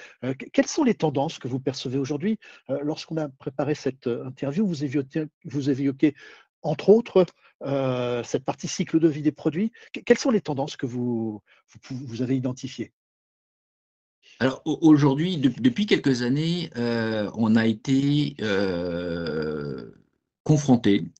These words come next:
Speaker 2: euh, à, euh, un élément qui, euh, qui n'était, doutait pas forcément favorable, qui est la migration de nombreuses applications vers le cloud,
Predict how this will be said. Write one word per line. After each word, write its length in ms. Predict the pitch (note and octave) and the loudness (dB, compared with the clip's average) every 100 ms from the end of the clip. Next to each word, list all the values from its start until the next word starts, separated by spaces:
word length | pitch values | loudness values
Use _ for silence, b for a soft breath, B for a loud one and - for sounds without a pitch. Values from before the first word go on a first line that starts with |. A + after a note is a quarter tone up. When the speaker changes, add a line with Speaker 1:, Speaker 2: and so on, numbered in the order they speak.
| _ | _
Speaker 2:
euh, 380 | G#2+ F#2 E2+ E2+ - | -4 -2 -2 -4 -4
à, 340 | F#2+ G2+ A2 | 0 4 4
euh, 680 | F#2 E2+ D#2 D2+ D#2 C#2+ - - | 2 -2 -4 -6 -6 -6 -6 2
un 160 | A2 | 6
élément 420 | A2+ A2 A2+ A#2 | 6 6 8 6
qui, 460 | A#2 - G2+ G2 F#2 | 4 0 -4 0 0
euh, 280 | E2+ F2 E2 - _ _ | 0 -2 -4 -8 _ _
qui 140 | - | -2
n'était, 240 | G2 F#2+ F#2+ | -2 -2 -6
doutait 280 | F#2+ F#2+ G2 | -4 -2 0
pas 140 | C#3 | 0
forcément 420 | - - A2 A2+ | -4 -4 0 0
favorable, 440 | - F#2+ G2 G#2+ - | -2 -4 -2 -4 -2
qui 100 | F#2 | -2
est 40 | |
la 80 | F2+ | 2
migration 600 | G2+ G2+ G#2 - A2 F#2+ | 4 4 0 -2 0 0
de 180 | E2 F#2+ | 0 2
nombreuses 360 | G2+ G#2 A2+ | 2 4 2
applications 540 | G2+ - - F2+ - G2+ | 0 -2 -4 -2 0 -2
vers 240 | F#2+ F#2+ | -2 -4
le 340 | F2+ F2+ F2+ E2+ | -2 -2 -2 -4
cloud, 440 | - G#2+ - | -2 0 0